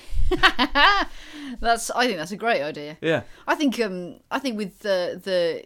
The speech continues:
Speaker 1: you know, the, the, the popularity of vapes and things nowadays, I don't see why you couldn't just take out a little vape, just go and, you know, puff on some,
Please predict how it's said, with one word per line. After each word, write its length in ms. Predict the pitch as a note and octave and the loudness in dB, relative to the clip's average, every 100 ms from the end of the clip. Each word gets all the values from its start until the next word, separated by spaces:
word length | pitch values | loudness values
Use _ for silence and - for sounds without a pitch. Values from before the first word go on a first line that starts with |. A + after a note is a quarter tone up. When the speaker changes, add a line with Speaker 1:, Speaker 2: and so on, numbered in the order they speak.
| - | -12
Speaker 1:
you 120 | F#3 | -8
know, 220 | C3 D3 | -6 -6
the, 320 | C#3+ E3+ D#3 - | -6 -4 -4 -6
the, 180 | E3 - _ _ | -12 -16 _ _
the 80 | - | -16
popularity 640 | - A3+ G#3+ F#3+ F3+ - F3+ | -10 -8 -6 -2 -2 -4 -8
of 100 | E3 | -8
vapes 520 | D#3 F3+ - - - | -4 -4 -6 -14 -14
and 100 | D3 | -12
things 240 | C#3+ C#3+ D3 | -12 -12 -10
nowadays, 640 | C#3+ C#3+ B2+ C#3+ F#3+ - - | -10 -10 -10 -10 -12 -12 -10
I 60 | |
don't 160 | G#3+ F#3 | -6 -6
see 120 | A3+ | -6
why 120 | F#3+ | -4
you 80 | F3 | -6
couldn't 200 | F3+ G3 | -6 -10
just 180 | F#3 F3+ | -10 -10
take 220 | - F#3 | -8 -6
out 140 | F3 D#3+ | -6 -6
a 40 | |
little 240 | F#3 C#3 E3+ | -6 -6 -6
vape, 320 | F3 C3 - - _ _ G3+ | -6 -8 -14 -20 _ _ -14
just 120 | G3+ | -8
go 120 | G#3+ | -6
and, 120 | F3 F3+ - - | -6 -10 -16 -12
you 120 | G#3 | -6
know, 100 | E3 - | -6 -8
puff 260 | - A3+ F#3 | -10 -8 -8
on 140 | F3 | -10
some, 440 | - F3 E3 D#3 | -10 -12 -12 -14